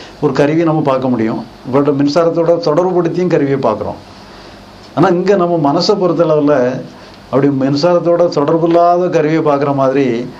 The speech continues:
இந்த உயிராற்றலுடைய தொடர்பில்லாத ஒரு மனசை பார்க்கறதுன்னுட்டு ஒண்ணுமே கிடையாது. அப்படி ஒரு நிலை இங்க கிடையாது. ஒரு சும்மா பேச்சு வழக்குக்காக அப்படி சொல்றதுதானே ஒழிய, ஒரு விளக்கத்துக்காக சொன்னதுதான். ஆனா, உண்மையில வந்து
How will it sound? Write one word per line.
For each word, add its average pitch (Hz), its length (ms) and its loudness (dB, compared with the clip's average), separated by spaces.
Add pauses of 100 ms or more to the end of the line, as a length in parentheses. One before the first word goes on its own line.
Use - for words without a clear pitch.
(360)
இந்த 139 360 2 (260)
உயிராற்றலுடைய 175 640 2
தொடர்பில்லாத 175 580 2
ஒரு 170 120 2
மனசை 156 280 0
பார்க்கறதுன்னுட்டு 143 640 0
ஒண்ணுமே 131 320 -2
கிடையாது. 92 340 -4
அப்படி 117 220 0
ஒரு 120 80 0
நிலை 117 260 -2
இங்க 127 120 0
கிடையாது. 107 420 -2
ஒரு 160 100 0
சும்மா 156 260 -2
பேச்சு 165 340 0
வழக்குக்காக 160 280 0
அப்படி 170 240 0
சொல்றதுதானே 143 440 0
ஒழிய, 123 420 0 (280)
ஒரு 120 120 -2
விளக்கத்துக்காக 165 600 0
சொன்னதுதான். 120 520 -2 (580)
ஆனா, 123 120 2
உண்மையில 165 380 0
வந்து 156 540 0